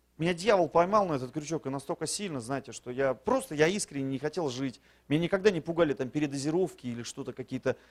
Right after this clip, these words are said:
драки, ножи. Мне не было страшно, потому что я честно, искренне не хотел жить.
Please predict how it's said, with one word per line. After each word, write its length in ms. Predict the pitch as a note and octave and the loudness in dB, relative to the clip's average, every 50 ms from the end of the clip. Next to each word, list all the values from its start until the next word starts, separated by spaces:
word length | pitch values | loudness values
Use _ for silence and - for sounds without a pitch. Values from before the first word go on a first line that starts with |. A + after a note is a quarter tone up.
| - _ _ _ _ _ | -20 _ _ _ _ _
драки, 480 | C3 A#2+ D3 E3+ F#3+ F3 E3 - - | 0 2 4 8 8 8 8 6 2
ножи. 340 | C3+ B2 C3 C#3+ C#3 D#3 D#3 | -2 0 0 0 0 0 0
Мне 140 | E3 D#3+ F3+ | 0 0 0
не 140 | F#3 F#3 F#3 | 0 -2 -2
было 280 | F3+ F3+ F#3+ G3 F#3 F3 | 0 2 4 4 2 2
страшно, 260 | - A3+ A3+ - - | 0 -2 -2 -2 -2
потому 180 | - F3 E3 D3 | 0 -2 -2 0
что 140 | - D#3+ | 0 0
я 40 | D3 | 0
честно, 360 | - - F#3 F3+ D3+ - C3 | 0 2 0 0 0 0 -2
искренне 420 | C3+ D3+ D3+ - - C3 B2 B2 B2 | -4 -4 -4 -6 -6 -6 -6 -6 -6
не 60 | A#2 | -6
хотел 320 | - B2+ A#2+ - C3 B2+ | -8 -10 -10 -6 -6 -6
жить. 200 | A2+ A#2 A#2 G2+ | -6 -6 -10 -12